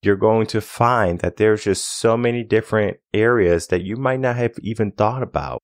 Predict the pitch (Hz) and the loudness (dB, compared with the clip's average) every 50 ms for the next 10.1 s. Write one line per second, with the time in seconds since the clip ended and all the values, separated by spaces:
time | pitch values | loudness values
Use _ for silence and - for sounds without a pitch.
0 | _ - 101 101 101 98 95 95 95 90 78 - - 101 117 120 127 131 123 123 | _ -2 2 4 4 6 4 4 2 2 -2 -4 -6 -2 0 2 2 2 2 2
1 | 120 113 117 117 110 - - 101 92 92 113 127 123 107 95 85 82 82 82 82 | 2 2 2 2 0 0 0 0 2 4 2 4 4 2 2 0 -2 -2 -2 -4
2 | - - 92 101 113 127 117 98 80 87 90 92 - - 95 95 98 104 113 117 | -4 -4 -4 0 2 2 2 4 4 4 2 2 0 -4 -4 -2 0 2 2 0
3 | 123 123 110 87 85 80 - - 87 90 - - 101 101 107 117 117 113 98 85 | 0 -2 -2 -2 -2 -2 0 0 0 0 0 -4 -4 -4 -2 -2 -2 -2 -2 -2
4 | 85 - - 98 98 107 110 117 120 131 135 - _ _ _ - 113 120 117 143 | -4 -4 -6 -4 -2 -2 -2 -2 -2 -4 -6 -12 _ _ _ 2 4 4 4 4
5 | 143 - - - - - 123 127 123 117 - - - 90 - - - 120 113 110 | 0 0 -2 -6 -6 -2 0 2 2 2 0 0 -4 -4 -4 0 2 4 4 6
6 | 110 110 98 - - 95 92 - 101 95 95 98 98 95 95 95 92 92 90 - | 6 4 2 2 0 0 0 0 -2 -2 0 0 2 2 2 2 0 0 -4 -6
7 | _ _ _ _ _ _ _ - 90 92 90 87 87 92 90 87 87 87 - - | _ _ _ _ _ _ _ 0 0 2 2 2 2 4 6 6 4 4 2 0
8 | - 95 - - - 65 69 76 80 - - - - - 87 87 85 85 - - | -4 -4 -4 -2 -2 -2 -2 -2 -6 -10 -12 -12 -8 -4 -2 0 0 0 -4 -4
9 | - - - 107 - - 95 - - - 90 87 - - - 82 - 80 80 78 | -4 0 2 2 2 0 -4 -6 0 0 2 2 2 -2 -6 -2 0 0 0 0
10 | 80 | -2